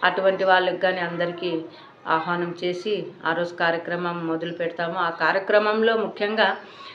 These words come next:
ఏమి ప్రోగ్రాం జరుపుతామంటే, మన అంగన్వాడీలలో ఏమి బోధిస్తున్నాము, ఏమి వాళ్ళకి మంచి మంచి విషయాలు నేర్పిస్తున్నాము,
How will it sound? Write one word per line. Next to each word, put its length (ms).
ఏమి 400
ప్రోగ్రాం 440
జరుపుతామంటే, 760
మన 140
అంగన్వాడీలలో 840
ఏమి 480
బోధిస్తున్నాము, 1080
ఏమి 580
వాళ్ళకి 380
మంచి 340
మంచి 280
విషయాలు 420
నేర్పిస్తున్నాము, 960